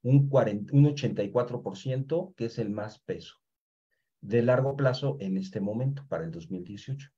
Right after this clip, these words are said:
Vean cómo es dinámico, ¿no? Cómo, cómo cambia la, la circunstancia de la situación en ese sentido. Y este es el cien por ciento del pasivo. Y traemos entonces un pasivo de largo plazo del cuarenta y ocho punto sesenta y tres y un pasivo del cincuenta y uno punto treinta y siete.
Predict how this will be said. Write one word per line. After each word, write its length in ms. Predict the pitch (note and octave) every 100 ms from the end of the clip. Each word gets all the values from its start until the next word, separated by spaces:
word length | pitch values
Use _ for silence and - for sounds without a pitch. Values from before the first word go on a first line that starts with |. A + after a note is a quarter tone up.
| _ _ -
Vean 260 | C3 C#3 C#3+
cómo 240 | C#3 C#3
es 80 | C#3
dinámico, 520 | B2 A2+ A#2 G2+ F#2+
¿no? 160 | F#2 A#2
Cómo, 360 | B2+ B2+ - _ _
cómo 260 | B2+ B2+ -
cambia 400 | B2 A#2+ G2+ F2+
la, 260 | F2 - -
la 100 | E2+
circunstancia 680 | - F#2+ F#2+ F#2+ G#2 G2 G#2+
de 60 |
la 80 | E2+
situación 600 | - - E2+ - E2+ D#2+ - _ _ _ -
en 160 | F#2 G2
ese 200 | - G2+
sentido. 500 | - D#2+ D2+ C#2 - _ _ _ _ -
Y 280 | B2+ C3+ B2+
este 180 | -
es 100 | -
el 100 | G2
cien 200 | F#2 G2+
por 140 | G2 A2
ciento 380 | B2 A#2 B2+ A#2+
del 200 | F2+ -
pasivo. 380 | - - C#3+ - _ _ _ _
Y 160 | B2+ C#3
traemos 400 | D3+ D3 D3 C3+
entonces 500 | A#2+ C3 C3 C3+ -
un 120 | B2
pasivo 360 | B2 - A#2+
de 80 | A2+
largo 260 | G2+ A2 A2+
plazo 280 | A#2 A2 G#2
del 120 | F2+
cuarenta 320 | F#2 E2+ F#2
y 60 | F#2
ocho 180 | -
punto 240 | - G2+ G2
sesenta 400 | - - A2 B2
y 80 | B2+
tres 320 | B2 B2+ A#2
y 20 |
un 120 | G2
pasivo 420 | F#2+ - G2 F#2+
del 160 | F#2+ E2
cincuenta 480 | D#2+ F2+ E2 E2 D#2+
y 100 | E2+
uno 180 | G2 -
punto 320 | F#2 - F#2+
treinta 440 | - C#3+ C#3+ C#3
y 80 | C3
siete. 520 | - - C#3 C#3 -